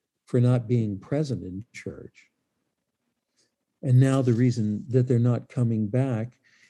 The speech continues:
is that they've, they've enjoyed enough social separation, in-person connection with parishes, that now, you know, they're ghosting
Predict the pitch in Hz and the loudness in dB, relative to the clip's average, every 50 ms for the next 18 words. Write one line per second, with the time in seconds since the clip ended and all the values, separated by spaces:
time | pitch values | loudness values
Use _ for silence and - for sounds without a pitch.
0 | _ - - 143 131 131 123 123 - - 123 123 127 - 131 127 127 127 123 120 | _ -2 0 2 4 4 2 2 0 0 -2 0 0 0 0 2 2 2 0 -2
1 | - - _ _ _ _ _ _ - 147 131 143 139 123 139 127 123 110 123 139 | -4 -12 _ _ _ _ _ _ -10 -2 2 2 2 4 2 2 2 2 0 0
2 | 135 139 131 127 120 123 131 131 131 127 - - - - 165 160 160 - - 123 | 0 0 0 2 2 0 0 -2 -2 -6 -8 -8 -4 -2 -2 -2 -2 -4 -4 -6
3 | 120 123 - - 131 120 127 - 113 107 110 120 139 139 - - - 104 101 101 | -6 -6 -6 -4 -4 -4 -4 -4 -4 -2 0 0 0 0 -2 -6 -10 -12 -14 -14
4 | 101 127 _ - 127 127 131 123 127 - - 123 127 127 127 - 117 107 104 101 | -16 -14 _ -2 0 0 0 0 -2 -4 -4 -2 -2 -2 -4 -6 -6 -6 -6 -6
5 | 101 110 123 _ _ - - _ _ _ _ _ _ _ _ _ _ - 143 123 | -8 -10 -12 _ _ -20 -20 _ _ _ _ _ _ _ _ _ _ -20 -14 -6
6 | - 123 120 127 147 143 - - 104 101 117 - _ _ _ _ _ _ _ _ | -2 0 0 0 -2 -4 -6 -12 -12 -12 -14 -16 _ _ _ _ _ _ _ _
7 | _ _ - 123 123 139 143 131 131 - - - _ _ - - 135 135 143 139 | _ _ -6 0 2 2 2 2 -2 -12 -18 -20 _ _ -6 -6 -4 -4 -2 -4
8 | 113 110 - - 107 - - - - - _ _ _ _ _ _ _ _ _ _ | -4 -6 -6 -12 -14 -14 -14 -16 -20 -20 _ _ _ _ _ _ _ _ _ _
9 | - 120 131 127 127 143 127 127 127 123 123 123 120 117 110 - - 127 120 123 | -2 0 0 0 2 2 2 4 4 4 4 2 2 0 -2 -4 -4 -2 -2 0
10 | 110 110 113 104 117 110 107 101 101 131 123 123 120 123 - - 123 113 113 110 | 0 -2 -4 -4 -2 -4 -2 0 2 2 4 4 2 0 -2 -4 -2 -2 -2 -2
11 | 104 107 110 | -4 -6 -8